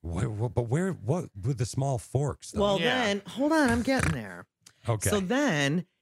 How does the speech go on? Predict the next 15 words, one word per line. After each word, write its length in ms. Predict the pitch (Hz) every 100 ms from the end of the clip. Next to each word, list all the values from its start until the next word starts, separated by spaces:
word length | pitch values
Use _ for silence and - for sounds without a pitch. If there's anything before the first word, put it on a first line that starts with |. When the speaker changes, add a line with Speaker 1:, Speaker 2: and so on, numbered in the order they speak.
| _
Speaker 2:
here's 180 | 254 233
another 260 | 254 262
weird 300 | 175 120 110
thing 160 | 104 110
that's 180 | 104 98
happened 280 | 98 92 98
in 40 |
the 60 | 98
last 220 | 101 -
six 240 | 95 -
months. 440 | 98 85 - - - _ _ _ _ _ _
My 200 | 139 160
sense 320 | 175 220 214
of 120 | 202 -
smell, 720 | - 123 113 123 160 202